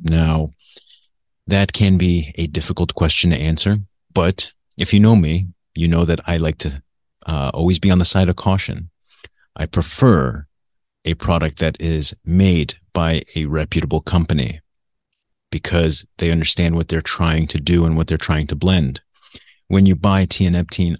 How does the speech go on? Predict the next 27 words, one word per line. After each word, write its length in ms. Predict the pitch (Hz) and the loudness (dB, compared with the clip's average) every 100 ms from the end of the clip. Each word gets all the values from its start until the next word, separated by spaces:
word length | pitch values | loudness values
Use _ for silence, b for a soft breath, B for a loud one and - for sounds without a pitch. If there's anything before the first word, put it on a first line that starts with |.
| 85 | -4
online 600 | 80 71 87 80 64 62 | -4 -2 -2 -2 -4 -6
as 180 | 78 71 | -6 -6
a 220 | 67 60 - - | -6 -10 -14 -4
raw 220 | 87 78 | -2 -2
powder 520 | - 85 82 80 76 - | -2 0 0 0 -2 -4
or, 440 | 78 71 65 58 - | -6 -4 -6 -8 -12
um, 440 | - 71 62 62 - _ _ _ _ _ _ - _ | -10 -8 -6 -10 -12 _ _ _ _ _ _ -20 _
as, 400 | 82 78 76 - | -2 0 0 -2
uh, 460 | - 76 65 60 - - - | -4 -6 -6 -8 -10 -14 -8
raw 420 | 80 85 80 73 - | 0 0 0 -4 -10
powder 440 | - 90 85 78 - _ _ | -4 0 0 0 -4 _ _
already 340 | 87 85 82 69 | -2 0 0 -4
capsulized 920 | - 95 101 - 73 58 60 65 - | -2 2 2 2 0 -4 -6 -4 -6
with 160 | 76 95 | -4 0
no 160 | 92 | 0
other 180 | 82 73 | 0 -2
ingredients, 720 | 67 65 95 82 65 73 - - B B B B _ _ _ | -4 -4 -2 -2 -2 -4 -6 -8 B B B B _ _ _
you 140 | 95 104 | 0 4
really 180 | 117 98 | 4 4
don't 180 | 98 | 4
know 80 | 90 | 4
what 180 | 85 - | 2 -2
you're 80 | 76 | -6
getting. 360 | 67 60 78 - | -8 -8 -12 -2
Naturally, 520 | 107 113 - 104 95 78 | 2 2 4 2 2 0
nobody 500 | 98 90 90 87 - | 0 2 0 -4 -8
is 400 | - 90 87 78 | -8 -4 -2 -4